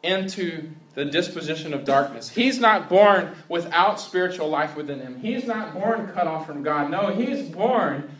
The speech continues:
and he's born with what? With life.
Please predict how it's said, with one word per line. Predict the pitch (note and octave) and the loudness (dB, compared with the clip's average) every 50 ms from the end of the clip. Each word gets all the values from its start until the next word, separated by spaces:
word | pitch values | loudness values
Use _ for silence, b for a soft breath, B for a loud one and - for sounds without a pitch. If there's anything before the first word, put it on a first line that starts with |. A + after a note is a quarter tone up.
| B B B | B B B
and | D#3+ D#3 D3 | -2 0 0
he's | F#3+ A#3+ B3+ A3+ - | 0 0 0 0 -2
born | - - F3 F#3 G3 G#3 G#3 G#3+ A3+ A3 A3 - - - - - _ _ _ | -4 2 6 8 8 10 8 8 6 2 -2 -6 -10 -14 -18 -20 _ _ _
with | D3+ D3+ D3+ D3 | -2 -2 -2 -2
what? | D3 C3+ B2+ A#2 G#2 G#2+ - - - _ _ _ _ _ _ _ _ _ _ _ _ _ _ _ _ _ _ _ | -2 -2 -4 -4 -6 -8 -12 -18 -20 _ _ _ _ _ _ _ _ _ _ _ _ _ _ _ _ _ _ _
With | - D3 D#3+ D3+ - B2+ | 0 0 0 0 0 -4
life. | A#2+ A#2+ C#3 E3+ F3+ G#3 G3 G3+ F3+ - - - - - | -6 -4 -2 0 2 2 2 2 2 0 -2 -8 -14 -18